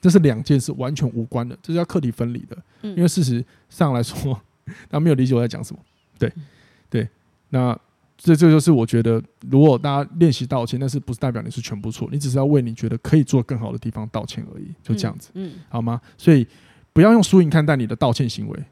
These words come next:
Speaker 1: 你可以用优化的方式来看待道歉。好，跟你眼前的人，假设真的不对，你跟他道歉，然后你要想的是，下次我这个东西我可以再怎么做，可能更好。说话来说，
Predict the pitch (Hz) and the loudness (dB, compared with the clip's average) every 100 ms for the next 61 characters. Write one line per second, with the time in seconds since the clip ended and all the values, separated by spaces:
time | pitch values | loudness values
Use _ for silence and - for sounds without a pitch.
0 | _ 127 - 170 165 151 151 156 147 143 | _ -2 2 4 4 4 6 6 6 2
1 | 113 127 120 120 110 - 110 110 104 - | -2 -6 -8 -8 -10 -10 -8 -8 -10 -12
2 | - - _ - 120 - _ _ _ _ | -14 -18 _ -6 -6 -8 _ _ _ _
3 | _ 180 190 190 131 127 123 123 120 123 | _ 4 6 6 4 2 0 0 -2 -4
4 | 120 139 156 165 127 143 120 120 120 120 | -4 0 0 2 4 2 2 -2 -6 -6
5 | 110 123 - _ _ - 131 131 143 120 | -6 -8 -12 _ _ -6 0 2 2 0
6 | 113 127 123 175 151 131 139 147 123 127 | -6 -8 -6 -4 -4 -6 -6 -6 -6 -6
7 | 123 - 117 - 139 127 85 - 131 113 | -6 -6 -6 -4 -2 -4 -6 -4 -2 -2
8 | _ _ - 131 127 - 190 - - - | _ _ -6 -6 -6 -6 -6 -6 -12 -16
9 | - _ - 185 196 170 135 151 | -18 _ 0 4 4 4 4 4